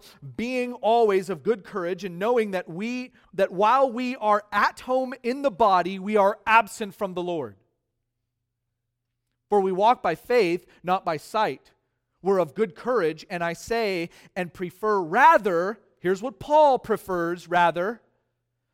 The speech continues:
to be absent from the body and to be at home with the Lord. Paul says, "Uh, that's what I would rather be. I, I prefer to be absent from this body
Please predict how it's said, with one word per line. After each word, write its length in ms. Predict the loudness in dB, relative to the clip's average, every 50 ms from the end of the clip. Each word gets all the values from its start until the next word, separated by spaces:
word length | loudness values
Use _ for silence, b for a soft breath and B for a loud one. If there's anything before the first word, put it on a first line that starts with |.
| _ _ _ _ _ _ _ _ _ _ _
to 160 | -4 -4 -4 -4
be 280 | -4 -4 -6 -6 -6 -8 _
absent 600 | 0 4 6 6 6 6 0 -6 -8 -8 -8 -8 _
from 360 | -2 2 2 2 0 0 -2
the 120 | -2 -2
body 800 | 0 2 2 2 4 4 4 4 2 0 -6 -6 -8 -8 -10 -12 _ _ _ _ _ _ _ _ _ _ _ _
and 180 | -4 -4 -4 -4
to 140 | -6 -6 -6
be 380 | -6 -6 -4 -2 -2 0 2 2
at 100 | 2 2
home 420 | 0 0 0 2 2 0 -2 -2
with 160 | -4 -4 0
the 100 | 0 0
Lord. 440 | 2 2 2 0 0 -2 -4 -6 -12 -18 -20 _ _ _ _ _ _ _ _ _ _ _ _ _ _ _ _ _ _ _ _ _ _ _ _ _ _ _ _ _ _ _ _ _ _ _ _ _ _ _ _ _ _ _ _ _ _ _ _ _ _ _ _ _ _ _ _ _ _ _
Paul 140 | -4 -4 -2
says, 260 | -2 -4 -6 -6 -10 _ _ _
"Uh, 120 | -6 -6 -6 -2
that's 280 | 0 2 2 2 0 0
what 120 | 0 2
I 180 | 4 4 4 4
would 160 | 2 0 -2
rather 320 | 0 2 2 2 0 -4 -8
be. 260 | -8 -10 -12 -6 0
I, 260 | 0 2 4 4 4
I 40 | 2
prefer 680 | 2 0 -6 -6 -4 0 4 6 6 6 4 0 -2 -6 B B B B
to 100 | -6 -4
be 120 | 2 4
absent 420 | 6 6 4 4 2 -4 -10 -6 -6
from 180 | -6 -4 -4
this 180 | -6 -8 -10 -6
body 460 | -2 0 2 2 2 0 -4 -12 -20